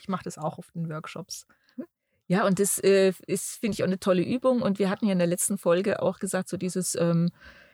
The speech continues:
Speaker 2: „Puh, ja, ähm, was kann ich denn? Das ist doch normal, dass ich das kann.“ Und dann eben zu sagen, „Nee, das ist eben nicht normal und das ist auch eine sch-, spezielle Stärke von mir.“ Auch wenn andere das vielleicht auch gut können, aber das ist auch meine Stärke.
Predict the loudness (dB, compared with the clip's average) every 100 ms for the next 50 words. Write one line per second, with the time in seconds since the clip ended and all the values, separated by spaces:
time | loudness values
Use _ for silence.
0 | _ -6 0 2 2 2 2 2 2 2
1 | 0 -2 -2 -2 0 2 2 0 0 0
2 | 2 2 2 2 0 -2 -4 -2 -2 -2
3 | -2 -2 -2 -2 -2 -2 -2 0 0 0
4 | -2 -6 -6 -2 0 0 0 0 2 0
5 | -2 -4 -4 -4 -2 -2 -6 -14 -8 -6
6 | -4 -4 -4 -4 -4 -4 0 4 4 4
7 | 0 0 0 2 0 0 -2 0 0 -2
8 | -4 -4 -2 -2 -2 -6 -6 -6 -4 -2
9 | 0 -2 -2 -4 -4 -4 -8